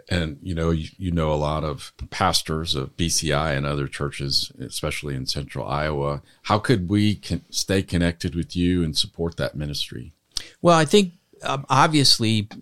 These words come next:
Speaker 2: Ruth Harbor, um, depends upon contributions from a lot of individuals. First of all, a lot of, um, the, the primary f-, source of funding is through individuals, but many churches also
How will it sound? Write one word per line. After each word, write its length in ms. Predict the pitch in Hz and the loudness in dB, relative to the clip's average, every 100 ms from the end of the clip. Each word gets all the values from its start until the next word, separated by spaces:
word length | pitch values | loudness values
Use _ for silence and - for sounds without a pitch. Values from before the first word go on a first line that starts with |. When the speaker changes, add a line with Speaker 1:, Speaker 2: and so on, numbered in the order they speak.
| - - | -12 2
Speaker 2:
Ruth 220 | 135 147 | 4 6
Harbor, 580 | 139 135 127 110 110 - - - | 4 6 6 4 4 0 -16 -4
um, 340 | 117 104 98 95 - | -2 0 0 -2 -6
depends 520 | 110 - 127 131 120 | -4 0 2 4 2
upon 540 | 107 117 107 104 101 101 - | 0 0 2 4 2 -2 -4
contributions 800 | 123 113 104 107 110 - 98 98 | -4 -2 0 0 2 0 0 0
from 240 | - 95 | 0 0
a 60 | 95 | 0
lot 380 | 101 110 113 107 | 0 4 6 4
of 340 | 104 101 85 - - | 2 0 -8 -16 -2
individuals. 800 | 127 110 98 117 110 95 90 101 | 0 2 4 2 2 -2 0 0
First 320 | - 117 - | 2 2 2
of 120 | 92 | 2
all, 220 | 95 95 | 2 4
a 20 | 95 | 4
lot 220 | 107 117 | 4 2
of, 160 | 110 - - | 0 -10 -8
um, 460 | 113 90 - 131 | -6 -4 -6 -8
the, 180 | - 110 - - | -10 -14 -12 -8
the 120 | 110 - - - | -8 -8 -20 -18
primary 520 | - 120 135 123 110 101 | -2 4 6 6 6 2
f-, 200 | - - | -2 0
source 440 | - 113 117 - | 2 2 2 2
of 100 | 92 | 0
funding 540 | - 113 120 98 98 | -2 0 0 0 0
is 320 | - 98 95 - | -2 -2 0 0
through 220 | 104 98 | 0 -2
individuals, 760 | 107 95 92 131 123 95 92 | 0 -2 0 0 0 -2 -2
but 260 | - 98 - - - - - | -2 -4 -4 -12 -18 -20 -2
many 240 | 120 147 147 | 4 6 6
churches 540 | - 160 160 110 104 | 4 2 4 2 2
also 680 | - 113 120 - 101 98 101 | 2 2 4 4 4 2 0